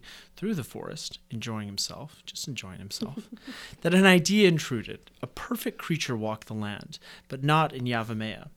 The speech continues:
Through Gaia's connection to the natural world, she showed him that the creature in question walked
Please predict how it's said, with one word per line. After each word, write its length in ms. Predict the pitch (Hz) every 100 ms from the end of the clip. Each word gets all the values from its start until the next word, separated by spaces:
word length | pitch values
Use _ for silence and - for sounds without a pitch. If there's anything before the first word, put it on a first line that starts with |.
| - - - - -
Through 280 | - 165
Gaia's 360 | 175 147 151 147
connection 460 | - 117 113 - 110
to 100 | 113
the 80 |
natural 380 | 107 104 - 117
world, 420 | 87 90 - - -
she 280 | - -
showed 340 | 120 - 135 139
him 200 | 147 123
that 160 | 117
the 80 | -
creature 420 | - - 143 151
in 180 | 139 135
question 580 | - 123 113 - 110 107
walked 380 | 113 110 110